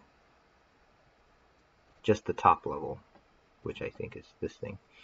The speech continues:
even though, uh,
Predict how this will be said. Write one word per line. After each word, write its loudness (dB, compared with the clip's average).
even -2
though, 4
uh, -8